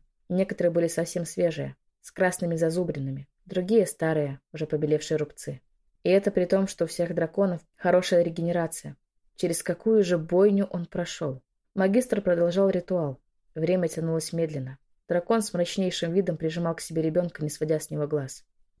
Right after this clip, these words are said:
Малыш по-прежнему не шевелился. И моя душа рвалась на части. Тело начало потряхивать от напряжения. Когда же что-нибудь прояснится? Комнату наполнил тоненький, едва слышный лепет. Голос нашего сына.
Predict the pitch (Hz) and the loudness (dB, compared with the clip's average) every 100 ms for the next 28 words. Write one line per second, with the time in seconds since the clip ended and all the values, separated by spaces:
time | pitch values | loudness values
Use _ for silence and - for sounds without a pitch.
0 | _ 180 185 208 - 175 190 196 170 165 | _ 0 2 2 0 0 2 2 0 -2
1 | 170 - 175 165 147 - 143 _ _ _ | -4 -4 -2 0 -2 -6 -14 _ _ _
2 | _ _ _ _ _ - 175 170 165 170 | _ _ _ _ _ -4 0 2 2 0
3 | 208 180 160 156 - 160 156 135 - 151 | 0 0 0 0 -4 -8 -8 -8 -14 -20
4 | _ _ _ _ _ - 220 196 175 - | _ _ _ _ _ 2 4 4 0 -2
5 | 165 165 170 175 - 165 156 156 - 160 | -4 -4 -2 -2 0 -4 -4 -8 -4 -4
6 | 156 143 135 139 _ _ _ _ _ _ | -2 -4 -6 -12 _ _ _ _ _ _
7 | 175 180 214 208 185 - 175 165 - - | -4 0 2 2 0 -2 -2 -4 -6 -4
8 | 160 - 165 156 - 151 _ _ _ _ | -4 -4 -6 -6 -12 -16 _ _ _ _
9 | _ _ 233 226 196 185 180 - 202 185 | _ _ 0 2 0 -4 -6 -4 -4 -4
10 | - 208 180 160 143 - _ - 165 160 | -4 -4 -4 -10 -18 -20 _ -8 -6 -6
11 | - 165 170 170 147 - _ _ _ _ | -6 -10 -6 -4 -6 -8 _ _ _ _
12 | _ _ _ 180 180 180 165 156 147 - | _ _ _ -6 0 0 0 -6 -10 -8
13 | 156 - 151 143 | -10 -10 -14 -14